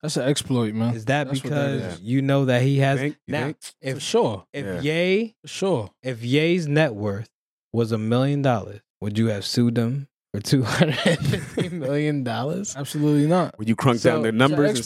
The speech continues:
Speaker 1: exploit.
Speaker 3: "You know what? Fuck it." Two
Speaker 1: It's
Speaker 3: cents.
Speaker 1: a ep-, it's an exploit, hoping on a settlement. Um, and whoever gave that direction, that's what they, that's what they're trying to do is,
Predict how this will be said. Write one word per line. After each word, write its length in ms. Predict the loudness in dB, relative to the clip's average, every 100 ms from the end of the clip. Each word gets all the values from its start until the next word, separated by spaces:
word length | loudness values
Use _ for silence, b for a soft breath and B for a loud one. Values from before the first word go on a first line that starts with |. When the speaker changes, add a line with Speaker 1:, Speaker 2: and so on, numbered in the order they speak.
| 0
Speaker 1:
exploit. 80 | 0
Speaker 3:
"You 40 | 0
know 60 | -6
what? 120 | -6
Fuck 240 | -4 -4
it." 120 | -6
Two 80 | -6
Speaker 1:
It's 140 | -6 0
Speaker 3:
cents. 180 | 0 4
Speaker 1:
a 20 |
ep-, 200 | 2 2 _ _
it's 180 | -4 0
an 120 | 2 4
exploit, 680 | 2 2 0 4 4 2 -2 _ _ _ _ _ _ _ _ _ -2
hoping 360 | 2 2 0 0
on 200 | 2 2
a 40 |
settlement. 600 | 2 2 2 0 -6 -8 _ _ _ _ _ _
Um, 320 | -8 -4 -4 -4
and 160 | -2 4
whoever 360 | 6 6 4
gave 400 | 4 4 4 4
that 180 | 2 4
direction, 720 | 2 4 2 2 -2 -2 -4 _ 0
that's 240 | 0 2
what 140 | 0 0
they, 140 | -2
that's 280 | 2 2 2
what 80 | 2
they're 140 | 0
trying 240 | 2 0
to 80 | 0
do 420 | 0 0 0 -2
is, 280 | -2 -2 -2